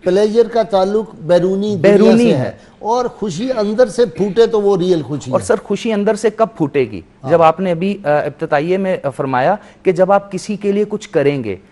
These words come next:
Speaker 1: हाँ।
Speaker 2: सैक्रिफाइस करेंगे,
Speaker 1: वाह, वाह।
Speaker 2: किसी को टाइम देंगे। देखिए ना, हमारे यहाँ हर चीज़ इतनी ज़्यादा, अ, कमर्शलाइज हो चुकी है
Speaker 1: हम्म।
Speaker 2: कि अब वो जो खुशी के लम्हात हम अपने मेलों ठेलों में मनाते थे,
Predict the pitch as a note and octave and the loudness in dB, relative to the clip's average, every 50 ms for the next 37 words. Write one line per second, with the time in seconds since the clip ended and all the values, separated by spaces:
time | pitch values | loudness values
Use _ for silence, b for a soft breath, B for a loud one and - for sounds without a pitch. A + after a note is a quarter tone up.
0 | - - A2 G2+ - - G3 F3+ - - A3 A3 A3 - G3+ F#3 F3+ - - - | -20 -18 -16 -16 -6 -2 -2 -2 0 2 2 2 4 4 2 2 2 0 -2 -4
1 | C#3+ A#2+ A#2 A2 G#2 - A#2+ B2+ B2 A2+ G2 E2 - F#3+ F3 - G3 E3+ F#3+ F#3+ | -4 -4 -4 -6 -10 -10 -8 -8 -8 -10 -10 -12 -10 -10 -10 -8 -4 -2 -2 -2
2 | F#3+ - D3 C#3 D3 F3 F#3+ F3+ D#3 D3+ C#3+ C#3 C3+ C3+ C3+ - _ b b b | 0 0 -2 -2 -2 -2 -2 -2 -2 -4 -4 -4 -8 -10 -14 -16 _ b b b
3 | b b b E3+ E3+ - C4 C#4 B3+ F#3 D3+ D3+ C#3+ C#3+ C#3 D3 E3 G3+ G#3+ G#3 | b b b -6 -4 -2 -2 -2 -2 -2 -4 -4 -2 0 2 2 2 2 0 -2
4 | D3+ D3+ E3 F#3+ F#3 C3 - A#2+ D#3 A3 A3 A3 F#3+ - - E3 F3 F#3 F#3+ D#3 | -2 -4 -4 -4 -4 -6 -8 -8 -6 -6 -6 -8 -10 -12 -10 -8 -6 -6 -8 -8
5 | - - D#3 D3 - F#3 F3+ G#3 A3 F#3+ D3 C3+ C3 B2+ C3+ C#3 E3+ F3+ F#3 F3+ | -10 -14 -14 -12 -10 -8 -6 -6 -6 -6 -4 -2 -2 -2 0 0 0 0 0 -2
6 | B B B B B - D#3 D#3 - D3+ D3+ D3 D#3+ D#3 - - D3+ B2+ A#2+ C#3+ | B B B B B -8 -8 -6 -4 -4 -4 -4 -6 -8 -6 -6 -2 0 0 0
7 | G3 G3+ E3+ D3 C3+ C3 B2 - F#3 F3 - G#3 G3 E3+ C#3 C#3 E3 F#3+ C3+ B2 | 0 -2 -4 -4 -4 -4 -4 -6 -10 -8 -6 -4 -2 0 0 0 0 -2 -4 -12
8 | A2 B B B - G#3+ - - - - G#3+ G#3 G3 F3+ - E3 F3 G#3+ F#3 A3+ | -20 B B B -4 -4 -4 -2 -2 -4 -4 -4 -4 -8 -6 -4 -4 -2 -2 -4
9 | G#3 - - - F#3+ - - - A3 G#3+ - A#3+ A3+ G#3 F#3+ E3+ D3+ B2+ B2 C#3 | -6 -6 -6 -6 -6 -6 -6 -8 -8 -6 -2 -2 -2 0 0 -2 -2 -2 0 2
10 | C#3+ D3+ E3 F3 E3+ - - E3 E3+ F#3 E3 D#3 - E3 F#3 F3+ F3+ F3 D#3 C#3+ | 2 4 2 2 -2 -6 -6 -4 -4 -4 -4 -6 -6 -6 -4 -4 -2 -2 0 0
11 | D3 D3+ E3+ F3+ F#3 F3+ - E3+ E3 E3 E3+ E3 F3 F3 E3+ E3 D#3+ C#3+ C3+ - | 0 2 0 0 -2 -2 -4 -4 -2 -2 -2 -2 -4 -4 -4 -4 -2 -2 -2 -2
12 | - D#3+ D3+ - D#3+ D3+ D3 | -4 -8 -6 -6 -6 -6 -8